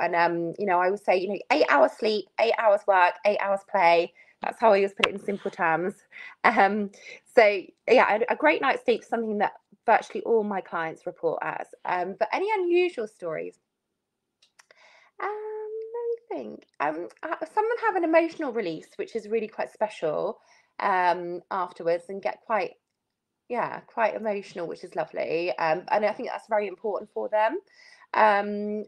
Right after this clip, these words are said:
and yeah, I've had one lady had a, a, so totally jumped and had, like, almost like a spiritual enlightenment, she said. Uh, when I was doing that at the very end, I do a chakra color balance. And, um, so the chakras,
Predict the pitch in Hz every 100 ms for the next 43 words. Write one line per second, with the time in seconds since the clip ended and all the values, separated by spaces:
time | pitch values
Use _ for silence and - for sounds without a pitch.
0 | _ 208 202 190 196 196 202 196 196 196
1 | 202 - _ _ _ _ _ _ _ _
2 | - 254 - 392 403 359 339 311 285 269
3 | 214 226 - - - - - - 339 240
4 | 269 339 220 - 226 226 214 220 196 220
5 | 214 214 - 214 208 196 - _ 240 214
6 | - - 208 190 196 190 _ _ _ -
7 | 226 233 226 214 180 151 - - - 175
8 | 175 - 170 196 208 233 247 226 214 -
9 | 233 233 302 226 214 208 202 - 240 -
10 | - 247 247 247 - 269 294 427 587 -
11 | _ _ _ - - - - 285 233 220
12 | 214 220 214 214 196 196 202 202 233 -
13 | - - 233 202